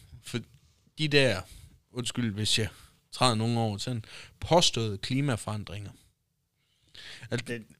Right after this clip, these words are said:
Speaker 1: vi, uanset hvad vi gør, så gør vi stadigvæk noget, der er forkert.
Speaker 2: Ja.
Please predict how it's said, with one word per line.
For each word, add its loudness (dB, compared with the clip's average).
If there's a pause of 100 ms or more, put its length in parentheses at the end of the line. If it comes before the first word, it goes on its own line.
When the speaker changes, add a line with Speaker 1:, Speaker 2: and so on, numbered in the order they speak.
Speaker 1:
vi, 2
uanset 4
hvad 4
vi 0
gør, 0
så 0
gør 4
vi 0
stadigvæk 2
noget, 2
der 0
er -2
forkert. -2 (1800)
Speaker 2:
Ja. -2